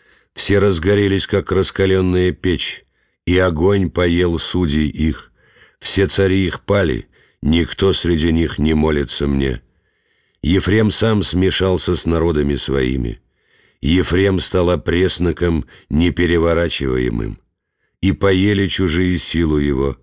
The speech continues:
а он не понимал, и седина явилась на нём,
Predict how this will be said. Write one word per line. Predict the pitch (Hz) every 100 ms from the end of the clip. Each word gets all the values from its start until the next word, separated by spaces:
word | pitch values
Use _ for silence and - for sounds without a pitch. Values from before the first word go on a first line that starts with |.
| _
а | - 76
он | 76 73
не | 73
понимал, | - 73 71 69 71 69 - _ _ _ _
и | -
седина | - 95 80 92 92 98
явилась | 92 87 87 85 78
на | 76 78
нём, | 71 69 65